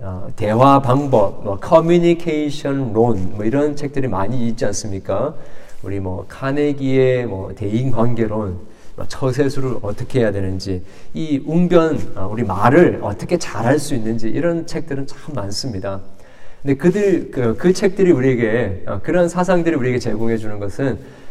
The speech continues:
"Yes, you can do it." 이런 거를 계속해서 이야기를 합니다. 그런데,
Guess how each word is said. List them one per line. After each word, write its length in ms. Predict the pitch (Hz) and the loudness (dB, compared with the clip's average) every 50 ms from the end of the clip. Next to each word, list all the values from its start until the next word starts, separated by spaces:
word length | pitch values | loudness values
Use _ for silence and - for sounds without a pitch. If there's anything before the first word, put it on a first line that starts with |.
| - - - - - - | -12 -10 -8 -8 -6 -4
"Yes, 540 | 107 110 131 139 151 156 - - - - 139 | 0 4 6 6 6 6 4 0 -4 -2 -2
you 340 | 113 120 143 156 151 143 135 | 0 2 2 2 2 2 2
can 340 | - - 143 143 143 143 139 | 0 0 0 0 2 2 0
do 260 | 139 - 131 123 131 131 | 0 0 0 0 0 0
it." 520 | 131 131 135 143 127 - - - - - - | 2 2 4 4 4 2 2 0 -2 0 0
이런 180 | 123 131 139 131 | 0 2 0 0
거를 200 | 123 120 120 - | -2 -2 -4 -4
계속해서 600 | - - - - - - - 151 135 - - - | -4 -4 -6 -4 -2 -2 -2 0 0 0 0 2
이야기를 400 | - 92 92 95 95 95 98 95 | 2 2 4 2 2 0 0 -2
합니다. 460 | 107 127 117 98 92 - - - - - - - - - - - - - - - - - - - - - | -4 -4 -4 -6 -6 -8 -8 -10 -10 -10 -10 -10 -10 -10 -10 -10 -10 -10 -10 -10 -10 -12 -10 -8 -8 -6
그런데, 500 | - 117 120 123 110 110 113 113 107 95 | -2 0 0 0 2 0 0 0 -2 -2